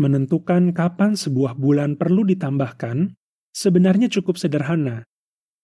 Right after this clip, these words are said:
Kata seorang pakar sejarah Yahudi bernama Emil Schurer di bukunya yang berjudul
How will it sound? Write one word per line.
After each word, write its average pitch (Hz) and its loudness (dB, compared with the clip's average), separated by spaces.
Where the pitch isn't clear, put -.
Kata 180 0
seorang 139 0
pakar 165 -4
sejarah 147 0
Yahudi 135 -2
bernama 151 0
Emil 196 2
Schurer 139 -2
di 165 4
bukunya 185 2
yang 170 2
berjudul 156 0